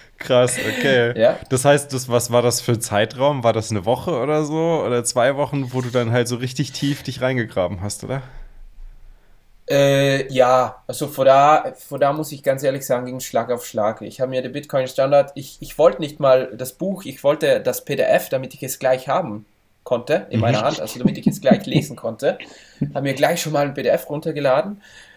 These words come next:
Speaker 2: Und ja, das, dann, dann ging's gleich los mit der österreichischen Schule.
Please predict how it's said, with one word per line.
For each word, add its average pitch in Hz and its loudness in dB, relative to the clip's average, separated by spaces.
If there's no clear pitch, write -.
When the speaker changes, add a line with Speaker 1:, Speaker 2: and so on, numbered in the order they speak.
Speaker 2:
Und 135 0
ja, 117 2
das, 120 -4
dann, 120 -2
dann 120 -4
ging's 131 -12
gleich 120 -4
los 120 -12
mit 113 -12
der 80 -12
österreichischen 113 -12
Schule. 147 -2